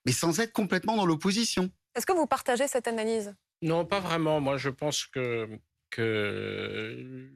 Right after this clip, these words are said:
Speaker 3: le, le, les Européens, euh, ne pèsent pas beaucoup dans cette affaire. Euh, ils vont peser, euh, on doit, les, les, les, les, comment dire, pour les Ukrainiens et les Russes, il n'y a qu'un interlocuteur vrai, c'est à Washington.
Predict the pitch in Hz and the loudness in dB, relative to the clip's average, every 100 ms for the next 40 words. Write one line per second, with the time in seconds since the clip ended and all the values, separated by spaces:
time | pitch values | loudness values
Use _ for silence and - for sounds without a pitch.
0 | 131 127 120 120 113 123 127 120 113 - | -20 -10 -6 -2 2 4 6 4 2 2
1 | 123 117 113 113 117 135 135 113 107 107 | 2 2 2 2 2 2 2 0 0 -2
2 | 104 110 131 110 104 - 107 87 - 82 | -2 -2 0 -2 -4 -4 -8 -6 -8 -8
3 | 80 - 67 - _ _ _ _ _ 92 | -8 -8 -8 -10 _ _ _ _ _ -2
4 | 92 87 85 87 - 110 107 110 123 120 | 0 0 0 -2 -6 -6 -4 -2 0 0
5 | 101 135 139 123 - 107 98 92 - - | 2 4 4 2 0 0 0 0 -4 -14
6 | _ - 123 185 - _ _ _ - 131 | _ -4 0 0 -2 _ _ _ -8 -2
7 | 127 - - 123 135 147 - 120 - - | 0 -2 -4 0 2 2 2 0 -2 -10
8 | _ _ 104 165 160 170 - - _ - | _ _ -12 -6 -6 -6 -12 -14 _ -14
9 | - _ 139 127 131 113 95 143 127 143 | -14 _ -12 -2 0 2 2 0 0 0
10 | 147 131 127 110 107 117 175 - - 104 | 2 2 2 2 2 2 2 2 -2 -2
11 | 104 - 127 107 101 92 90 98 92 - | -4 0 0 0 0 0 -4 -4 -4 -4
12 | - 90 95 107 123 - _ _ _ _ | -10 -4 0 0 0 -8 _ _ _ _
13 | _ _ - 110 101 101 95 82 76 | _ _ -2 2 2 2 -2 -6 -12